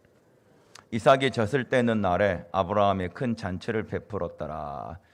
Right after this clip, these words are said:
백 년 전만 하더라도, 우리 어르신들 여기 많이 계시는데,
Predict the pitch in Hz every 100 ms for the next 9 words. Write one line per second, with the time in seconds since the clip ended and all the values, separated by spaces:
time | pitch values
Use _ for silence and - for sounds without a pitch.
0 | _ - 127 131 156 208 175 117 - 107
1 | 113 107 113 95 104 80 104 117 123 139
2 | 131 127 95 90 90 85 85 92 104 -
3 | - 101 113 127